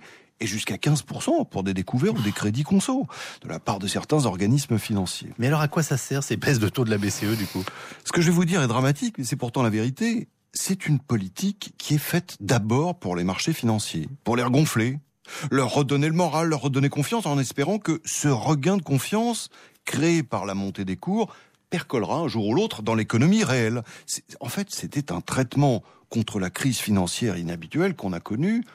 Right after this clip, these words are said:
Speaker 1: en deux mille huit deux mille neuf.
Speaker 2: Et ça ne marche pas ?
Speaker 1: Personne ne sait exactement dans quelle mesure ça a contribué à la reprise des États-Unis ou du Royaume-Uni.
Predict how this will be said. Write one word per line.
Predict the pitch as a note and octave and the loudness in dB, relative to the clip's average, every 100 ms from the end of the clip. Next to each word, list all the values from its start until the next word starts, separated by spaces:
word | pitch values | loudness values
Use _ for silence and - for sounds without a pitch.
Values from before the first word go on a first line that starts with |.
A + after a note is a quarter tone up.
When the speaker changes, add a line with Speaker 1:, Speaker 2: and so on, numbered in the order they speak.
| - _ | -20 _
Speaker 1:
en | - F#2+ | -10 -6
deux | G2 | -4
mille | F#2+ F2 | -4 -2
huit | C3 F#3 | -2 0
deux | G2 | 0
mille | G#2+ A2 | 0 0
neuf. | E2 E2+ - | -2 -8 -2
Speaker 2:
Et | A#2+ | -2
ça | - | 2
ne | A2+ | 2
marche | A#2 - | 2 0
pas ? | A2 C#3 F3+ - _ _ _ _ - - - - - - - _ | 0 0 -2 -12 _ _ _ _ -16 -14 -14 -16 -16 -16 -20 _
Speaker 1:
Personne | E3 B2 - - E3+ | 0 2 2 4 6
ne | E3 G#2 | 6 4
sait | - | 4
exactement | A2+ F2+ F#2+ - F#2+ C#3 | 0 0 -2 0 0 2
dans | G2 | 0
quelle | - G2+ | 2 4
mesure | G2+ G2 G#2 C3+ | 4 4 2 0
ça | - F2 | 0 -2
a | F2+ | 0
contribué | - B2+ - G#2+ G2 G#2+ D3 D#3 | 0 0 2 0 4 4 4 2
à | - | -2
la | F2+ | -4
reprise | - C#3+ A2+ | 0 0 2
des | F#2 | 0
États-Unis | F2 F#2 E2+ G2+ C3+ | 0 -4 -6 -4 -2
ou | G2+ | -2
du | |
Royaume-Uni. | F2 F#2 G#2 C#3 G2 | -2 0 0 0 -2